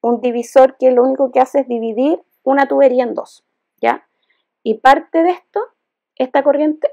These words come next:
se recircula y se alimenta a un estanque mezclador que alimenta a estas unidades intermedias, ¿ya? Una recirculación es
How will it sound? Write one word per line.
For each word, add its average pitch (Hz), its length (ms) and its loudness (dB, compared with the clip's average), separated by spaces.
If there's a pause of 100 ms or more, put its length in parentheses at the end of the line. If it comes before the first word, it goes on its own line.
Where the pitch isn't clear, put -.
se - 240 -2
recircula 226 840 -4
y 226 120 -6
se - 180 -4
alimenta 240 840 -4 (1160)
a 214 100 2
un 233 160 0
estanque 240 520 -4
mezclador 226 800 -2 (200)
que 233 60 4
alimenta 269 760 -2
a 240 100 0
estas 247 240 -6
unidades 233 400 -6
intermedias, - 600 -10 (340)
¿ya? - 300 -4 (140)
Una 240 220 -4
recirculación 240 880 -6
es - 380 -4